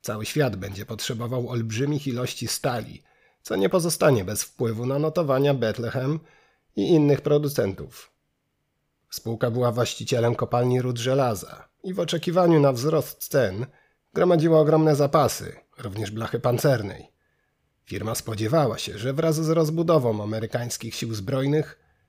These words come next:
popyt na te materiały gwałtownie wzrośnie. Livermore uważał, że aktywa Bethlehem są niedowartościowane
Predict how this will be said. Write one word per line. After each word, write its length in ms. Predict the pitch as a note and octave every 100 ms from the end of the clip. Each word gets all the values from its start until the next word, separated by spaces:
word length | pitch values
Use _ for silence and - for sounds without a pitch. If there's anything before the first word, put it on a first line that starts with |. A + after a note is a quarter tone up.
| _
popyt 320 | - - E3+
na 140 | D3+ D3
te 140 | D3+
materiały 600 | D3 C#3 C#3 B2+ G#2 G#2+
gwałtownie 580 | G#2+ C3 C3 G#2+ G2 A2
wzrośnie. 540 | G#2+ A#2+ G#2+ - E2+ - - _ _ _ _ _ _ _ _ _ _ _ _ -
Livermore 480 | G#2 A#2+ B2 B2
uważał, 480 | B2 C#3+ B2+ A2 C3
że 160 | B2+ C#3
aktywa 360 | C3+ F#3 D#3+
Bethlehem 720 | A#2+ D3 C#3+ - F2 G2+ A2 C#3
są 160 | C#3+
niedowartościowane 1160 | C#3+ D3+ D3+ C#3+ - C#3 - D3 D3 F2+ -